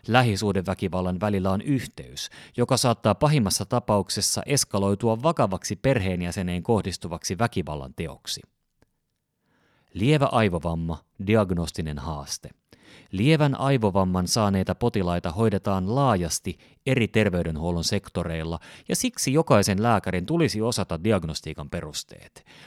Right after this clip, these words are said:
Diagnostiikka perustuu akuuttivaiheen arviointiin, jossa keskitytään tajunnan tason muutoksiin, posttraumaattiseen amnesiaan ja paikallisiin neurologisiin puutosoireisiin.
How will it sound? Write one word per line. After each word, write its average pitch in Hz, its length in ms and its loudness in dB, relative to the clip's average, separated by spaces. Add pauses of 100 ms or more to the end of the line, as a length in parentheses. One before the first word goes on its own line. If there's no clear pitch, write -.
(280)
Diagnostiikka 135 680 2
perustuu 143 600 0
akuuttivaiheen 82 800 -4
arviointiin, 117 760 2
jossa 110 280 0
keskitytään 82 840 -2 (300)
tajunnan 127 420 4
tason 78 300 -6
muutoksiin, 113 680 0 (340)
posttraumaattiseen 87 1300 0
amnesiaan 95 800 0 (220)
ja 101 100 -2
paikallisiin 101 720 2
neurologisiin 85 840 0
puutosoireisiin. 67 1120 -8